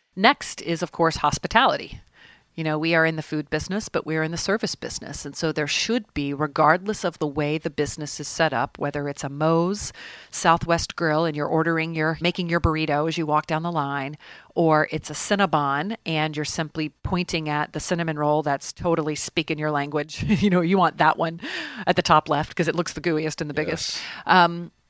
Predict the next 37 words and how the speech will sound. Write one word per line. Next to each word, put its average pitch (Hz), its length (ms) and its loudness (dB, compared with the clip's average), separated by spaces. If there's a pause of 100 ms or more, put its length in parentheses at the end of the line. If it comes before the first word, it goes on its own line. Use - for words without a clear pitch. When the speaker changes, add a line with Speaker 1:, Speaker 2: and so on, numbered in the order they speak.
(140)
Speaker 1:
those 277 200 6
are 302 80 6
very 190 220 4
different - 340 0
interactive 156 480 4
experiences. 143 840 -6
One 170 240 0
is 160 80 -2
sort 156 200 -4
of 151 100 -4
assembling 156 600 -2
product. 151 580 2
Then 165 140 0
we 165 80 -4
have 147 240 -2
a 143 180 0 (260)
McAllister's 165 920 0
where 147 80 -4
the 147 60 -6
food 151 200 -4
is 143 140 -6
physically 160 360 -4
brought 139 280 -2
out 156 280 6
to 165 100 -6
you. 151 300 0
Same 143 260 -6
with 135 100 -10
Schlotzsky's. 151 880 0 (480)
Carvel, 160 580 6
where 151 100 -2
someone's 156 380 -4
making 151 260 -4
your 151 160 0
ice 170 160 4
cream 160 280 -6
cone. 156 580 -2